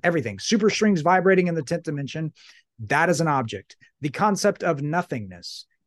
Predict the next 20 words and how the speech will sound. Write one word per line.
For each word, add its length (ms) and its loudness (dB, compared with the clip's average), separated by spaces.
is 200 0
an 80 -2
object 420 -4
because 280 -6
anytime 560 2
we 160 -4
think 340 -4
about 280 -6
it, 180 -8
we 120 -4
think 220 -6
about 300 0
volume 640 -2
or 460 -8
empty 300 -4
space, 480 -2
which 160 -16
is 80 -12
an 80 -8
object. 500 -8